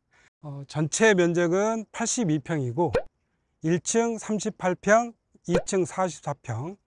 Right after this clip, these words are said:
이렇게 이 층이 더 큰 구조로 역구조로 되어 있습니다. 이 주택의 외장재는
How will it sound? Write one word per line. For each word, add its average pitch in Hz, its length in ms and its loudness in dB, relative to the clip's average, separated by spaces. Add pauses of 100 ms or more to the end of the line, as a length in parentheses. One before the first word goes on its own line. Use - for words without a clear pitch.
(200)
이렇게 151 200 -6
이 180 160 0
층이 196 280 0
더 165 260 0
큰 254 280 -2
구조로 165 440 0
역구조로 185 480 -2
되어 127 100 -2
있습니다. 107 360 -10 (180)
이 196 160 2
주택의 220 380 6
외장재는 180 760 4